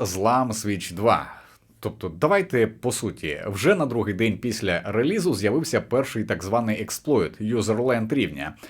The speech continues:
Це не злам системи, а просто доказ, що в ній можна впихнути кастомний код.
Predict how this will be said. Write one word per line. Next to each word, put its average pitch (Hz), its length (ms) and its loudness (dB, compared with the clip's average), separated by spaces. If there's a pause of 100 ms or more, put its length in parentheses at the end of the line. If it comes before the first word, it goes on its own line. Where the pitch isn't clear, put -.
(220)
Це 107 460 4
не 95 180 -2
злам 92 300 0
системи, 156 460 0
а 98 60 4
просто 127 420 -2
доказ, 117 420 0
що 110 300 2
в 90 120 -6
ній 127 200 0
можна 107 380 0
впихнути 104 580 -4
кастомний 87 520 -2
код. - 200 -16